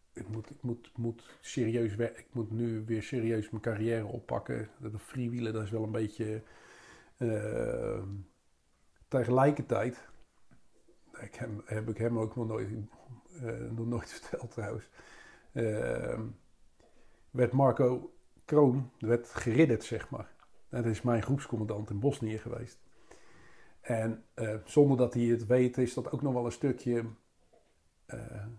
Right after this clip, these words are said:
ja, die heeft daarna nog heel, heel, eh, nog van alles meegemaakt, maar is dat ook een stukje motivatie geweest. Want mijn dochter,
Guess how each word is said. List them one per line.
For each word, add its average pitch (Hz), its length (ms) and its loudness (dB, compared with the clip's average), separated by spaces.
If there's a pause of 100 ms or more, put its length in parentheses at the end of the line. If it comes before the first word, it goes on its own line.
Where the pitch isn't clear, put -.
(500)
ja, 110 120 -10
die 107 100 -8
heeft 107 120 -4
daarna 117 160 -2 (140)
nog 113 180 -2
heel, 127 240 0
heel, 139 420 -2
eh, 139 160 -8 (240)
nog 143 180 0
van 160 120 0
alles 156 200 6
meegemaakt, 151 560 2
maar 135 160 2 (680)
is 147 120 2
dat 147 120 8
ook 156 80 10
een 151 80 4
stukje 151 240 4
motivatie 143 680 8
geweest. 104 440 -2 (100)
Want 113 240 -6 (1300)
mijn 110 200 0
dochter, 160 460 12